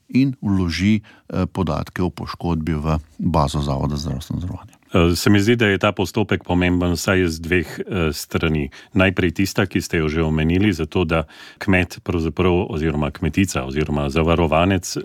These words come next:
Speaker 1: Zavarovanec.
Speaker 2: ja, eh, dobi možnost stoodstotnega nadomestila.
Speaker 1: To je najbolj pomembno, ker
Speaker 2: Tako.
Speaker 1: se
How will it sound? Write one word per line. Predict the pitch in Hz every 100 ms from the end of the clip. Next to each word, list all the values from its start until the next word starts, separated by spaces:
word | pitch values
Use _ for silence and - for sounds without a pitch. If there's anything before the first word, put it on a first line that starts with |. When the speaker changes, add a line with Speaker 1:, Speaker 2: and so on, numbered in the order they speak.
| 123
Speaker 1:
Zavarovanec. | 78 87 82 80 76 78 117 143
Speaker 2:
ja, | 90 85 78
eh, | 85 170 85 80 78
dobi | 98 87 82 95
možnost | 92 90 98 85 - -
stoodstotnega | - - 92 82 - 87 - 80 78
nadomestila. | 73 71 76 69 - 87 82 123
Speaker 1:
To |
je | 123
najbolj | 120 120 127 120 104
pomembno, | 90 98 90 87 82 80 82
ker | - 107 117
Speaker 2:
Tako. | -
Speaker 1:
se | - 131 123